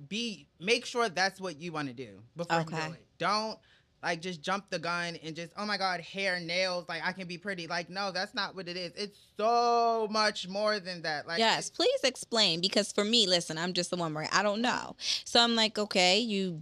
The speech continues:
Speaker 2: get your hair done, you wear girl clothes, you get your nails." When you say it's so much more, then what's so much more is it?
Speaker 1: Like, well, number one, the biggest thing is hormone replacement therapy.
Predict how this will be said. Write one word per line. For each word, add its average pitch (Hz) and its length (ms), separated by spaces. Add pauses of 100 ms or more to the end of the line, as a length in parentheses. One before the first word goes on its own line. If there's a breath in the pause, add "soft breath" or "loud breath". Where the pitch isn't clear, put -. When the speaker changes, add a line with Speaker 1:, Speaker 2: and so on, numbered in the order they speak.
(120)
Speaker 2:
get 180 200
your 196 80
hair 180 220
done, 165 440 (120)
you 165 100
wear 175 240
girl 170 220
clothes, 170 340
you 170 60
get 160 160
your 170 80
nails." 170 200
When 175 180
you 202 60
say 202 160
it's 175 100
so 196 120
much 175 220
more, 196 160
then 160 180
what's 165 180
so 185 120
much 175 200
more 160 200
is 208 240
it? - 260
Speaker 1:
Like, 180 380
well, 190 200
number 226 280
one, 196 220
the 175 100
biggest 202 300
thing 190 140
is 160 120
hormone 170 400
replacement 135 480
therapy. 104 400